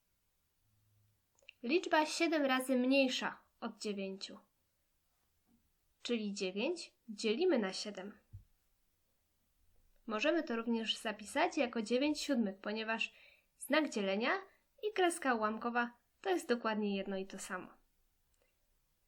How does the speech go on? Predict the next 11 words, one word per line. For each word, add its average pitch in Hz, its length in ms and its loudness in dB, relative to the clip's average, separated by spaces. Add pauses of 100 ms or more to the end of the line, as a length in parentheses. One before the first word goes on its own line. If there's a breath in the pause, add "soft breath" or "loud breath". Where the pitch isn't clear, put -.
(760)
Liczba 311 400 4
o 226 80 2
dziewięć 269 420 2
mniejsza 233 800 2
od 320 180 -2
siedmiu, 196 500 -6 (1040)
czyli 202 260 -2
od - 200 2
siedmiu 320 540 0
odejmujemy 214 680 0
dziewięć. 196 540 -8